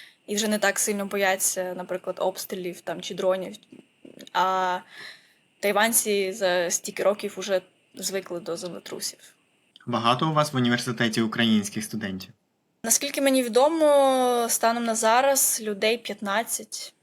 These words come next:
Speaker 2: Ну, зазвичай в таких ситуаціях вони, звісно, дуже рідко трапляються, але зазвичай іноземні громадяни мають змогу звернутися до своїх або посольств, або дипломатичних представництв, як то роблять зараз громадяни Європейського Союзу, скажімо.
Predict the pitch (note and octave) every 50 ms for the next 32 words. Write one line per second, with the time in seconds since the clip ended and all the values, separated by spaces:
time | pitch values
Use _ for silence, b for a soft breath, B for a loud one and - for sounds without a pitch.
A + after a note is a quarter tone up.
0 | _ _ _ _ _ _ - D#3 C3 B2+ C3 B2 C3 B2+ C3 C3+ B2+ - D#3+ E3+
1 | E3+ - C3 B2 - C3+ B2+ - - A#2 A2 A#2+ A#2 A#2+ B2+ C3 - A#2+ A2+ A2
2 | B2 A#2+ B2 A#2+ A2 A2 A2+ A2 - A2+ G#2+ A2 G#2 A#2 A2+ A2 A#2 A2+ A2+ -
3 | A2+ - A2 G#2+ G#2+ A#2 A2+ A#2+ C3 C3 B2+ - - A#2 A2 A2+ G#2 G#2 G#2+ G#2+
4 | A2 G#2 G#2+ A2 G#2 - - B2 B2 B2+ B2 A#2 A2+ G#2+ A#2+ A#2 A#2 A2+ G#2+ G#2+
5 | G#2+ G2+ G2+ G2 - A2+ A#2 B2 A#2+ A2 G2+ G2+ G2 G2 F#2+ - G#2+ A2 A2 A2+
6 | A2+ A#2 G#2 G#2 G2+ G2+ G2+ G#2+ G#2+ A2 A2 G#2+ - - G#2 G2+ G#2+ G#2 - -
7 | - A2 G#2 G#2 G#2 G2 - - - B2 A#2+ A#2 A#2 A2 - A#2 A2 - - B2
8 | B2+ C#3+ D#3 E3 D#3+ - - - - - C#3 A2+ A2 G#2+ G#2+ A2 G#2+ G#2 A2 G#2+
9 | - A2+ G#2+ G#2+ G#2+ G#2+ B2 A#2+ A#2 - B2 G#2+ - - - G#2+ G#2 - - -
10 | G#2 F#2+ G#2 G#2+ A#2+ C#3 C3+ - - - A2+ G#2+ G2+ - - A2+ G#2+ G#2+ G#2 G2+
11 | G#2+ G#2 G2 F#2+ G2+ G2+ G2+ G2 G2 F#2+ - - - - - - - A2+ G#2+ A2
12 | G#2+ G2 A2+ G#2+ G#2 G#2 G#2 G2+ G2 G#2+ G#2 G#2+ B2 C3 B2+ B2+ - B2+ A#2 -
13 | - A2+ A2+ A2+ A2 G#2+ G#2+ - - A2 G#2+ G#2+ G#2 G2+ G2 G2